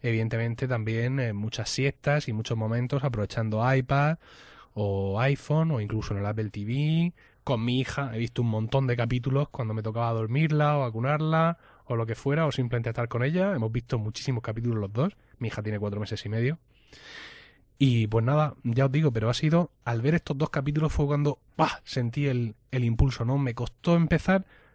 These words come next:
pero una vez que empecé, estos dos capítulos con su fuerza me catapultaron de nuevo en brazos de la serie. Y bueno, creo que vamos a terminar aquí. Ha quedado un podcast no muy largo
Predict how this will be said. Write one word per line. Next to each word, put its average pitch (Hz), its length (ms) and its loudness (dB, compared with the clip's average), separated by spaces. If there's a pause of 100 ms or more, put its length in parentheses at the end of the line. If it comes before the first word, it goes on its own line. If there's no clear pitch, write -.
(100)
pero 139 120 4
una 127 140 2
vez 147 160 2
que 151 280 2
empecé, 143 520 2 (460)
estos - 240 -2
dos 143 100 4
capítulos 135 400 2
con 127 160 0
su 117 140 0
fuerza 143 420 0 (160)
me 104 440 -2
catapultaron 107 760 -2 (280)
de 120 120 0
nuevo 113 320 4
en 98 80 -2
brazos 113 260 0
de 104 60 0
la 95 120 -6
serie. 101 280 -6 (1700)
Y 165 80 8
bueno, 165 300 6
creo 175 220 4
que 185 100 4
vamos 160 260 4
a 139 60 2
terminar 123 320 0
aquí. 120 280 -2 (540)
Ha 123 100 0
quedado 127 240 2
un 113 120 0
podcast 123 460 -2
no 120 280 2
muy 113 220 2
largo 143 440 4